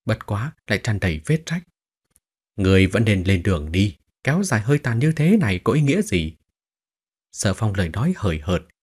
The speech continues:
loạt toàn thuật vừa ra, vòng xoáy màu vàng bay tới đằng trước. La Hồng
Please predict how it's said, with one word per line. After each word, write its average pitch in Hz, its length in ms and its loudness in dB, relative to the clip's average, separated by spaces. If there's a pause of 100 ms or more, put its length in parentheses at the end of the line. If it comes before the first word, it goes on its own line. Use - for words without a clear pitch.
(400)
loạt 101 240 -2
toàn 85 240 -4
thuật 98 180 -4 (100)
vừa 110 200 4
ra, 139 280 -4 (400)
vòng 131 120 0
xoáy 160 360 0
màu 104 220 2
vàng 101 300 -2
bay 170 200 0
tới 214 120 0
đằng 87 260 -4
trước. 202 180 0 (880)
La 104 120 2
Hồng 90 300 0